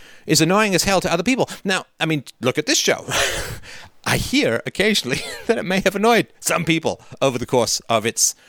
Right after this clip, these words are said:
decade and a half long tenure, right? Well, why? Well, because I harm the interests of a wide variety of people. I harm the interests of child abusers. <laughs> And some of those child abusers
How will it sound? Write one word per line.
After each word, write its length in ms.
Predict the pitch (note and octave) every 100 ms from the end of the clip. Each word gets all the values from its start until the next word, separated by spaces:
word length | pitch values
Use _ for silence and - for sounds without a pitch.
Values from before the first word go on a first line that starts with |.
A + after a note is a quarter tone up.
| _ _ _ _ - _ _ _ _
decade 360 | B2+ A#2 A2 G2
and 80 | G2
a 40 |
half 240 | G#2 G2
long 240 | G#2+ G2+ F#2 - - _ - - - -
tenure, 340 | G2+ F2 D#2 -
right? 180 | C#3+ - - _ - - - _ -
Well, 220 | G#3 G3
why? 440 | - C4 D4+ - - -
Well, 300 | F2 E2+ D3+ -
because 480 | - - F#2+ F#2 - -
I 180 | G2 A2+
harm 300 | - G2+ G#2
the 80 | A#2+
interests 480 | G2+ - A#2 - -
of 440 | D#2+ D2 G#2 - - - - - _
a 100 | C3
wide 300 | A#2+ D#2 F2+
variety 400 | - F2 D2+ F2
of 80 | C#3
people. 320 | - C#4 - - - - -
I 160 | - F2+
harm 240 | F2+ G2
the 140 | F#2+ F#2+
interests 340 | F#2+ F#2+ -
of 400 | A3 B3 A3+ - - - _ _ _ _ _ -
child 280 | - C4+ C4+
abusers. 580 | A#3+ A3+ F3 B2+ - - - - -
<laughs> 60 |
And 280 | A2 A2 G#2+
some 160 | - G3
of 60 |
those 140 | B3 A#3
child 260 | A#3+ B3
abusers 500 | F3+ C3+ B2 B2+ B2